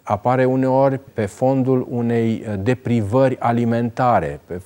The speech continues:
fondul unei lipse de alimentație, de hrănire, deși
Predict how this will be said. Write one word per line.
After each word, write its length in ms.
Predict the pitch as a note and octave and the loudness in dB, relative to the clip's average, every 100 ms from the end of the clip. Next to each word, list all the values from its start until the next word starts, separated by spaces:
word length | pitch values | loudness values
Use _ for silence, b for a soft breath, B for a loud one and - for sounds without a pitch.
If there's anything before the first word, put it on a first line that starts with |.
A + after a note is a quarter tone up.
| _ - | _ -8
fondul 320 | A2 A2+ A2 | -6 -4 -4
unei 280 | A2 A2 G#2 | -2 -2 0
lipse 540 | A2 D3+ - A2+ G2+ | 0 -2 -2 -4 -2
de 160 | F#2+ G2 | -2 -2
alimentație, 1000 | G#2+ G#2+ G#2+ G#2+ G2+ A2+ G2 - B1 - b b b | 0 0 0 -2 -2 -4 -4 -10 -12 -14 b b b
de 160 | F#2+ | -6
hrănire, 580 | F2+ G2+ G#2+ A#2 G2+ C2+ B B B | -2 -2 0 0 0 -4 B B B
deși 420 | G#2+ G#2 - C3 | -4 -4 0 -2